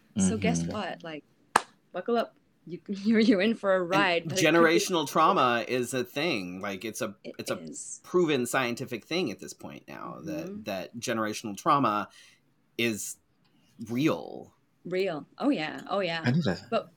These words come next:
Speaker 2: yeah.
Speaker 1: this is what they're finding, though, is that if you start putting in the right measures,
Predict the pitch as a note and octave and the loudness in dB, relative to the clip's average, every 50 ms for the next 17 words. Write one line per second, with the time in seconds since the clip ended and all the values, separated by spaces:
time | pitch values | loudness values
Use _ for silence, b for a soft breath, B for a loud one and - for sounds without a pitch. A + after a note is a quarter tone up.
0 | _ - - - - E3+ A#3+ B3+ - E4+ C#4 C#4+ C4 - G3+ F#3+ F3+ - G#3+ - | _ -20 -12 -10 -4 -2 0 0 0 0 -2 -2 -2 -2 -4 -8 -6 -2 0 2
1 | C4 C#4 C#4 B3 A3 G3 E3+ D#3+ E3 E3+ E3 E3 - - _ F#3 G3 G3 - - | 4 4 2 2 -2 -4 -6 -6 -6 -6 -6 -8 -10 -6 _ -4 -4 -4 -6 -10
2 | A3 A3 - - - G#3+ G3+ G#3 - _ _ G#3+ G3 F#3+ F#3 F#3 F3+ F3+ E3+ D3+ | -10 -8 -8 -4 -2 -2 -2 -2 -4 _ _ -6 -6 -4 -4 -6 -6 -6 -8 -8
3 | D3+ D#3+ F3 G3+ C#4+ F3+ D#3+ D#3 E3 E3+ G3+ A3+ A#3+ C4+ D4 D4+ - - - - | -4 -4 -4 -4 -4 -6 -8 -8 -8 -6 -4 -2 -2 -2 -2 -4 -6 -8 -10 -12